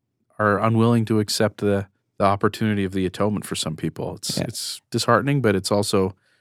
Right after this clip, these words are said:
Speaker 1: heartening to see the, the gospel roll forth too.
Speaker 2: It is. I really liked this quote from the very end of the article. It says, "Think of it, think it no hardship, if you are called by the Master to go to the ends of the earth, to save it were but one soul,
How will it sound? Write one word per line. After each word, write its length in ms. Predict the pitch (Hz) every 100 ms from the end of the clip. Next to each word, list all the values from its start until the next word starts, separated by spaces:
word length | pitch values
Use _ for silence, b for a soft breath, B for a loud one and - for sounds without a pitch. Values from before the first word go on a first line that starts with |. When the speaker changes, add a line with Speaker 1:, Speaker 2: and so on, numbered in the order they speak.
| _ -
Speaker 1:
heartening 280 | 139 - 92
to 80 | 90
see 200 | 104 101
the, 320 | 98 92 80 - _ _ _
the 120 | 107
gospel 440 | 101 101 104 - 104
roll 140 | 98
forth 440 | 98 110 113 101 -
too. 220 | 120 107 _ -
Speaker 2:
It 120 | 127
is. 180 | 131 107
I 40 | 107
really 260 | 123 147
liked 240 | 127 123 -
this 140 | 117
quote 280 | - 113 -
from 80 | 101
the 60 |
very 200 | 101 104
end 120 | 104
of 60 | 98
the 100 | 95
article. 360 | 98 104 - 76
It 60 |
says, 300 | - 95 - - _ _ _
"Think 200 | 139 147
of 120 | 160 139
it, 180 | - _
think 300 | - 156 165
it 100 | 214
no 180 | 147 139
hardship, 560 | 135 123 117 - - -
if 120 | -
you 100 | 123
are 80 | 123
called 240 | 110 120 117
by 100 | 117
the 80 |
Master 340 | 110 101 107 107
to 80 | 107
go 120 | 113
to 40 |
the 180 | 117 113
ends 180 | 113 123
of 60 |
the 140 | 120 95
earth, 200 | 85 - -
to 120 | -
save 300 | - 123 127
it 200 | 123 -
were 260 | 107 113 107
but 340 | 107 107 104
one 240 | 95 107 110
soul, 440 | - 87 65 95